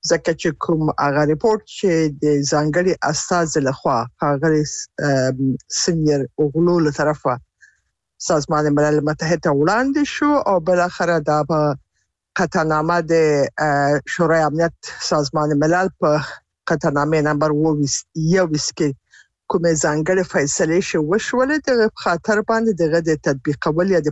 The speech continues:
پلي کولو په خاطر باندې دا پروسه شروع شوې ده، چې بدون د شک یوه موضوع دا د، آ، افغانستان د ولس بشري حقونه او خاصتاً د افغانو مېرمنو حقونه هم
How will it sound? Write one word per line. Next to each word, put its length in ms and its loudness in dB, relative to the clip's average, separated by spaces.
پلي 200 0
کولو 300 2
په 120 -8
خاطر 460 -2
باندې 260 0
دا 140 0
پروسه 460 -2
شروع 320 -8
شوې 460 -2
ده، 80 -4
چې 100 -2
بدون 460 0
د 100 0
شک 480 -2
یوه 260 2
موضوع 640 2
دا 140 2
د، 120 -2
آ، 200 0
افغانستان 720 -2
د 120 -2
ولس 520 0
بشري 380 -2
حقونه 480 -2
او 60 2
خاصتاً 800 -2
د 280 2
افغانو 520 -2
مېرمنو 600 2
حقونه 420 0
هم 340 -2